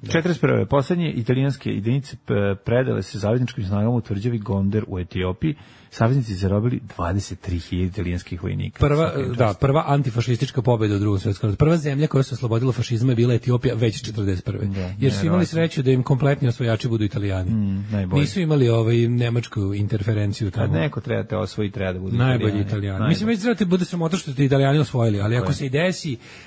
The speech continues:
Speaker 1: mislim, desi se kad imaš koplje, a oni imaju bojne otrove i avijaciju. Mislim, to se-, ali, a, eto, mislim,
Speaker 2: Četrdeset druge
Speaker 1: uz pomoć Engleza su ih oterali.
Speaker 2: Tako je. Francuzi u Drugom svjetskom ratu četrdeset druge potopili veći deo ratne flote u Tulonskoj
Speaker 1: U Toulonu,
Speaker 2: luci.
Speaker 1: da, da,
Speaker 2: Da,
Speaker 1: da.
Speaker 2: da, ne bi sprečili pad na Nemcima u ruke koji su već ulazili u grad.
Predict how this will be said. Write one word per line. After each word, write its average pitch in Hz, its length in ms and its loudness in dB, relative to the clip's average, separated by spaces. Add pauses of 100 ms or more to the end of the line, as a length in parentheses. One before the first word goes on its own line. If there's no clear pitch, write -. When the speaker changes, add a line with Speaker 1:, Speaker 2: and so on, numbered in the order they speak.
Speaker 1:
mislim, 143 220 -2
desi 127 240 2
se - 100 -8
kad 135 140 -2
imaš 135 180 4
koplje, 110 440 2
a 98 80 -2
oni 104 200 2
imaju 107 240 4
bojne 104 300 2
otrove 101 320 0
i 98 160 0
avijaciju. 95 580 -2
Mislim, - 260 -20
to - 120 -16
se-, - 160 -16
ali, 139 260 2 (400)
a, 107 120 0
eto, 104 320 0
mislim, 98 160 -10
Speaker 2:
Četrdeset 196 280 4
druge 185 160 6
Speaker 1:
uz 185 40 4
pomoć 190 280 4
Engleza 123 340 2
su - 100 -8
ih 98 80 -6
oterali. 98 280 -6
Speaker 2:
Tako 104 280 0
je. 90 60 -4
Francuzi 170 500 4
u 190 100 4
Drugom 170 180 6
svjetskom 151 220 -2
ratu 156 160 2
četrdeset 156 220 0
druge 160 160 2
potopili 139 400 0
veći 147 260 0
deo 139 160 4
ratne 127 260 2
flote 117 300 -2
u 101 40 -4
Tulonskoj 107 280 2
Speaker 1:
U - 40 -6
Toulonu, 120 300 4
Speaker 2:
luci. 101 220 -2
Speaker 1:
da, 98 80 -2
da, 95 80 -6
Speaker 2:
Da, 107 240 0
Speaker 1:
da. 104 80 2
Speaker 2:
da, 104 120 0
ne 107 120 -2
bi 101 80 -6
sprečili 117 380 -2
pad 113 160 0
na 107 60 2
Nemcima 101 340 -2
u - 20 0
ruke 104 180 -4
koji 101 120 -2
su 104 100 -4
već 101 160 -4
ulazili 92 320 -4
u 92 40 -6
grad. 107 300 -2